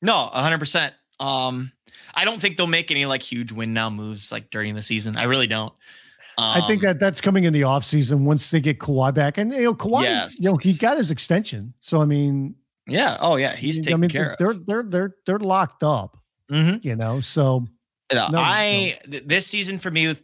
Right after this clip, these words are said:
Speaker 1: the Clippers, I think, is about the development of Terrence Mann. I've talked about it up and down and up and down on past podcasts.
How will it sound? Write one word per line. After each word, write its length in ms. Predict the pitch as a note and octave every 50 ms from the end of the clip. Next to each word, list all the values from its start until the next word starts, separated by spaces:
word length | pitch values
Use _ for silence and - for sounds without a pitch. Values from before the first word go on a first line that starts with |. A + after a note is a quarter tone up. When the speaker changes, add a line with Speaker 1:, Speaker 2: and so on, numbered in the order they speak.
| _ _
Speaker 1:
the 60 | - C#3
Clippers, 460 | - - C3+ B2+ - B2+ A#2+ A#2 A2+
I 80 | A#2
think, 320 | A2+ - A#2 A2+ A2+ A2+ -
is 140 | A2 G2+ A2+
about 260 | G2+ A#2 A2+ A2 -
the 80 | -
development 600 | G#2+ G#2+ A2+ G#2 A#2 A#2 B2 C3 C3 C3+ C#3+ D3
of 100 | D3 C#3+
Terrence 380 | - - C3+ B2 C3 C#3+ - -
Mann. 340 | A#2+ A2 G#2+ A2 A2+ A#2+ A2+
I've 120 | A2 -
talked 300 | - A#2+ A#2 A#2 - C#3+
about 260 | C3 C3+ C3+ C#3 C#3+
it 160 | C#3+ C#3+ C#3+ B2+
up 240 | C3 C3 - _ _ -
and 160 | C#3+ C#3+ C3+
down 400 | C3 B2 C3 C3 C3 B2+ C3 C3
and 120 | C3 B2
up 220 | C3 C#3 - _ -
and 160 | C#3+ C#3 C3
down 260 | B2+ B2 B2+ C3 C3
on 140 | C3 C3 B2+
past 280 | - B2 B2+ B2+ -
podcasts. 640 | - A2+ A2 A2 A2 - A#2+ A2+ A#2+ C3 - - -